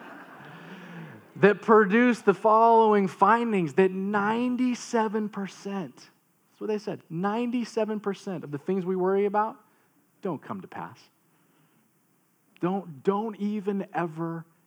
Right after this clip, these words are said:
happen. And yet we worry. And Jesus says, "Come on, come on, come on. Your life is more than this. It's more than this." So refuse to let worry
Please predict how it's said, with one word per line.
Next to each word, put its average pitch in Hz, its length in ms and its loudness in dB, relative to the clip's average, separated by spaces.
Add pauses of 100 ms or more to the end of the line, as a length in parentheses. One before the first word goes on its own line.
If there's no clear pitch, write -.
(240)
happen. - 600 -8 (1120)
And 147 160 -4
yet 147 220 -2
we 151 120 -2
worry. 147 440 -2
And 156 160 -2
Jesus 208 420 0
says, 151 300 -4
"Come 202 240 -12
on, 180 160 -10
come 196 160 -10
on, 190 140 -10
come 202 180 -10
on. 165 160 -10 (480)
Your 180 240 -4
life 185 440 -8
is 170 220 -4
more 196 380 -8
than 151 340 -10
this. - 500 -20 (600)
It's 208 220 0
more 220 380 2
than 180 200 -2
this." 101 440 -16 (360)
So - 160 2
refuse 202 600 2
to 220 120 -4
let 196 260 2
worry 175 560 4